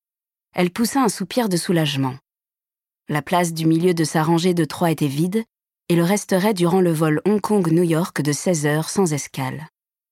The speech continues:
Par chance, le passager installé côté allée avait pris un somnifère et fermait déjà les yeux. Il dormirait sans doute pendant au moins huit heures.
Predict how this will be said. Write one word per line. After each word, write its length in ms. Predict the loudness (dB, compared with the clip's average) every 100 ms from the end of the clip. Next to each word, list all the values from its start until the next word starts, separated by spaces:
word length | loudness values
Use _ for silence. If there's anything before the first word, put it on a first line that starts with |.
| _ _ _ _ _ _ _ _
Par 200 | -4 -4
chance, 400 | 0 0 0 -4
le 140 | -2 -2
passager 420 | 0 0 0 0
installé 460 | 0 -2 -2 -2 -2
côté 280 | -4 -4
allée 280 | -2 0 -2 -4 _ _
avait 240 | -4 0 0
pris 180 | 0 0
un 80 |
somnifère 840 | 0 2 2 2 0 -2 0 -2 -4 -6
et 40 |
fermait 380 | -2 0 2 0
déjà 260 | 0 0
les 240 | -2 -2 -6
yeux. 140 | -10 -12 _ _ _ _ _ _ _ _ _ _
Il 120 | -8 -2
dormirait 520 | 0 2 2 2 0
sans 180 | 2 0
doute 260 | 0 -2
pendant 300 | 0 0 2
au 20 |
moins 200 | 2 2
huit 280 | 2 0 -4
heures. 320 | -6 -6 -10